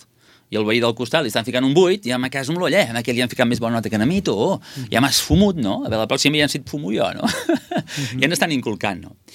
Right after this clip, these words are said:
Però, clar, com tu deies, això com s'ensenya, com s'educa, no?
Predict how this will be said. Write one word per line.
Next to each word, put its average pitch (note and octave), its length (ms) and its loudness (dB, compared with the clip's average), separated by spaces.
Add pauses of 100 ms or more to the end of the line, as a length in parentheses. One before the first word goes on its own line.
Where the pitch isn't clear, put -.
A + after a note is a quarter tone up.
(240)
Però, B2 100 -6
clar, F3+ 140 2
com E3+ 100 -2
tu E3+ 100 -2
deies, D#3+ 380 0
això - 140 -4
com F#3 120 -4
s'ensenya, C#3+ 540 -2
com B2+ 140 -2
s'educa, A#2+ 420 -6
no? - 140 -12